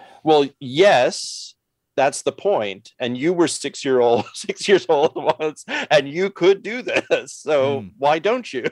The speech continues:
Speaker 1: <laughs>
Speaker 2: Right. Totally. Well, Nayland, thank you so much for joining us for a little extra time and, uh, geeking out about
Speaker 1: Sure.
Speaker 2: video games. Well, it's a subject I could talk about for hours. Uh, and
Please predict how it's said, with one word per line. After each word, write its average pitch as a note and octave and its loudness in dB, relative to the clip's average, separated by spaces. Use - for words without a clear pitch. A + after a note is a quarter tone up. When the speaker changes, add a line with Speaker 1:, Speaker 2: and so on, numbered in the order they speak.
Speaker 1:
<laughs> - -8
Speaker 2:
Right. A#2+ -2
Totally. B2 -8
Well, E3+ 2
Nayland, D#3 2
thank D#3+ 2
you E3+ 0
so E3 2
much C#3+ 2
for C#3 -2
joining B2+ 2
us A#2+ -2
for B2+ -2
a A#2+ -2
little A2+ 0
extra G#2+ -4
time G#2+ 0
and, G#2 -2
uh, G2+ 0
geeking A#2+ 0
out G#2+ 4
about G#2+ 2
Speaker 1:
Sure. G2+ -6
Speaker 2:
video G#2+ 4
games. F#2 -4
Well, C3 6
it's - -2
a - 0
subject E3 0
I D3+ -2
could C3 -8
talk C#3+ 0
about B2 -4
for B2+ -8
hours. C3+ -2
Uh, C3 0
and C3+ 0